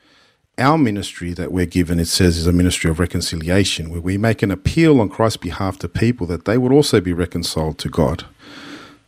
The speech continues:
So as we take communion together, let's remember that he, that he paid the price for us, that he made the sacrifice for us, that the significance of that is to be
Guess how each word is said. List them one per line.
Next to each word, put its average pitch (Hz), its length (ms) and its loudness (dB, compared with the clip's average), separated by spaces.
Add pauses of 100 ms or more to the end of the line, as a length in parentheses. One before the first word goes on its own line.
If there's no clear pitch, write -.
So 95 640 0 (180)
as 101 160 -4
we 107 80 -6
take 147 240 0
communion 143 320 4
together, 95 340 -2
let's 101 220 -4
remember 87 480 0 (300)
that 87 100 0
he, 87 160 -2 (220)
that 87 120 0
he 90 80 -2
paid 101 280 0
the - 60 -12
price 87 280 -4
for - 160 -12
us, - 120 -8
that 87 140 -4
he 87 80 -2
made 95 260 2
the - 60 -8
sacrifice - 540 -4
for - 180 -6
us, - 280 -10 (400)
that 98 160 0
the 98 80 0
significance 107 720 -2
of 82 160 -8
that 80 280 -6 (880)
is 120 440 4
to 107 240 -4
be 92 420 -2